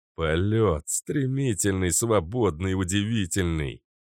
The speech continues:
Но ещё более удивительным было то, что он мог понимать, о чём думают птицы.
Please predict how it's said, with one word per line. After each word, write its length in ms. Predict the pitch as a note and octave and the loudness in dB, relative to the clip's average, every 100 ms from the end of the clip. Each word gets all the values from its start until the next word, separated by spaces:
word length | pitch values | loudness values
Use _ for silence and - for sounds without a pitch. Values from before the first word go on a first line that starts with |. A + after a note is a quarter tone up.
| _ | _
Но 280 | D#2+ D#2+ E2+ | -6 -2 0
ещё 480 | E2 - - B2+ A2+ | 0 0 -2 -2 -2
более 380 | A#2 A#2 A2+ A2 | 0 0 2 0
удивительным 840 | G#2 A#2 A2+ G#2+ - G#2 G2+ F#2 | 0 -2 0 0 -2 0 0 0
было 240 | A2+ F#2+ | 2 0
то, 280 | E2 C#3+ A2 | 0 0 0
что 260 | - - F#2+ | 0 0 0
он 140 | E2+ | 2
мог 260 | G2 G2 - | 0 -2 -2
понимать, 580 | F2+ E2 E2+ A#2 F#2 | -2 0 0 0 0
о 80 | F2 | 0
чём 280 | D#2+ G2+ F2 | 0 0 0
думают 440 | E2 G2+ F#2+ E2+ | 0 0 0 -2
птицы. 680 | - - A#2+ G2 - D2 | -6 -4 -2 0 -2 -4